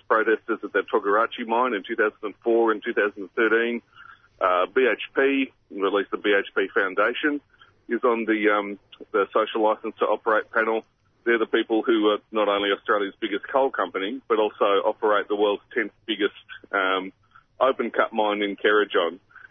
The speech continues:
um, which is in Colombia, which is notorious for human rights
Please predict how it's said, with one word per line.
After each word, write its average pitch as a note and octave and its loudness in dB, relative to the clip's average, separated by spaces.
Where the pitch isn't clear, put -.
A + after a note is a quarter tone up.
um, F#2+ 0
which G2 -4
is G2+ -2
in G#2+ -2
Colombia, G2+ 2
which G#2+ -4
is A2 -4
notorious G2+ 2
for G2+ -4
human G2+ -2
rights F#2+ 2